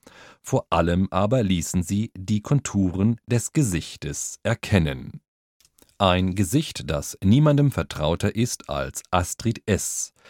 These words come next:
der Mutter dieses Mannes. Der Frau, die bis heute nicht begreifen kann, dass ihr Sohn, den sie für einen besonnenen und friedfertigen Menschen hielt, zwei Kinder missbraucht und getötet haben soll.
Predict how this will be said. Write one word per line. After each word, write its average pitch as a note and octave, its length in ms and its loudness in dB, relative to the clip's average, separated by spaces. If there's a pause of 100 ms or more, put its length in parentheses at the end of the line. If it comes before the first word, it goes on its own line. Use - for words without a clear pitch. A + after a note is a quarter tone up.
(140)
der D#2+ 80 -2
Mutter G#2+ 400 4
dieses D#2+ 500 -2
Mannes. - 760 -4 (720)
Der A2+ 140 4
Frau, D#3 340 4
die F#2 220 -2
bis - 260 -8
heute A2+ 300 4
nicht G#2 340 4
begreifen E2+ 600 0
kann, B2 260 4 (140)
dass - 280 0
ihr A2+ 180 2
Sohn, F#2+ 420 4
den C#2+ 260 -8
sie E2 240 -4
für - 320 -10
einen D#2+ 320 0
besonnenen C3 720 4 (160)
und C3+ 260 -12
friedfertigen G2+ 720 0
Menschen F#2 400 2
hielt, A#2 420 0 (120)
zwei G2 320 0
Kinder G#2 440 4
missbraucht E2 800 0
und E2 440 0
getötet D#2+ 640 -2
haben D#2 280 0
soll. D#2+ 400 -2